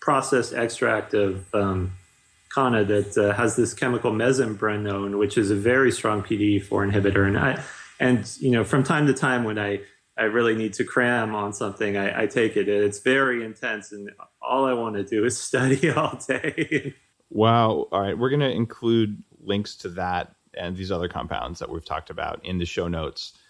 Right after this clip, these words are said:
Speaker 2: so people don't have to randomly Google around while trying to weave in and out of traffic,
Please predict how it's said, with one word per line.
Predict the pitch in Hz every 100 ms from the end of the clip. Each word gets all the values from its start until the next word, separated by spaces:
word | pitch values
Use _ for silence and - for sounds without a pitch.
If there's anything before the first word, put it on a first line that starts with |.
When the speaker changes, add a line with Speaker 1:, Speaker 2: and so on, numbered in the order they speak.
| _
Speaker 2:
so | - 95
people | 104 90 87
don't | 85 87
have | 90 85
to | 85 80
randomly | 85 87 87 85
Google | 78 90 92
around | 85 85 85 82
while | 80 82
trying | - 87 85
to | - 80 80
weave | 85 82
in | 85
and | 85
out | 78
of | 76
traffic, | - - - 67 -